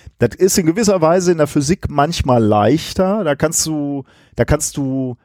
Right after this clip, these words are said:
in deinem Laborsystem, also tatsächlich wörtlich Laborsystem, äh, kannst du,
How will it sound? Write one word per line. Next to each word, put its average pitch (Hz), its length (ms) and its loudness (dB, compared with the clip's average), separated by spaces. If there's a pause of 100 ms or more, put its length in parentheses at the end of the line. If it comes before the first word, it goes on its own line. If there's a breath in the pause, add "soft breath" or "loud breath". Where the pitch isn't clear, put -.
in 139 140 -2
deinem 120 220 2
Laborsystem, 120 1000 2
also 110 200 -2
tatsächlich 104 600 -6
wörtlich 117 420 0
Laborsystem, 104 920 0 (420 loud breath)
äh, 113 220 2
kannst - 340 -2
du, 139 360 0